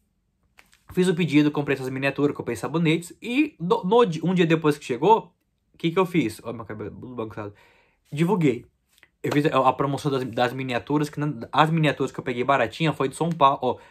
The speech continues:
de time, que foi, eu peguei São Paulo, Santos e Palmeiras. Eu não tinha visto do Corinthians, mas depois, agora eu comprei e vai chegar, entendeu? Eu divulguei, gente, falar pra vocês, não deu dez minutos.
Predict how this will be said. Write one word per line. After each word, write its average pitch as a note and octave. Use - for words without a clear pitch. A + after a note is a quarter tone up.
de D3+
time, C#3
que G2+
foi, -
eu -
peguei C3
São B2+
Paulo, F#3
Santos E3+
e D#3
Palmeiras. D#3
Eu B2+
não D#3
tinha D#3+
visto D3
do D3+
Corinthians, D3+
mas B2
depois, B2+
agora A#2+
eu B2+
comprei B2+
e -
vai B2+
chegar, C3
entendeu? D3+
Eu D3
divulguei, D3+
gente, A#2+
falar C3+
pra D3
vocês, D3
não C3
deu C#3
dez C#3+
minutos. D3+